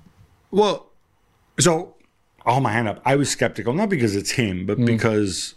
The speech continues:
Speaker 1: I thought it was gonna take a very long time
Speaker 2: Same.
Speaker 1: when he came over. Obviously, having Cristiano there, not because Cristiano's bad, but because Cristiano doesn't fit that type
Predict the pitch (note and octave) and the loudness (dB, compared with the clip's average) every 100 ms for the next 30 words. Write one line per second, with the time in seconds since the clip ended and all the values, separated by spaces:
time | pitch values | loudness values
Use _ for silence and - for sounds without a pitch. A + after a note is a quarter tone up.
0 | - A2+ A#2 A2 G2+ G2+ G#2 F#2+ F#2 F#2 | -8 -2 0 0 0 0 -2 -2 -2 -2
1 | F2+ F2+ G2 B2+ A#2+ A2+ A2 - G2+ A2+ | -4 -6 0 0 2 0 -4 -8 -8 -4
2 | G#2 B2 A#2 A#2 A2+ A2 G2+ A2 F#2+ G2 | 0 0 0 0 0 -2 -2 -2 -2 -4
3 | F#2 G#2 - A2 G#2 G#2 G#2+ G#2+ C3+ E3 | -6 -6 -2 0 0 0 0 0 0 -2
4 | E3+ E3+ F3 E3+ E3 D#3 B2 C#3+ C#3+ C#3+ | -4 -4 -2 0 0 -2 0 2 4 2
5 | C3+ - - - - C3 C3+ A#2+ B2+ A#2 | 0 -8 -20 -18 -4 -2 -2 2 2 2
6 | - - - - A2+ A#2 A2 A2 A#2 G#2 | -2 -8 -6 -2 0 0 0 0 -2 -6
7 | - A2+ - A2 A2 - G#2+ G2+ | 0 0 0 -4 -4 0 0 0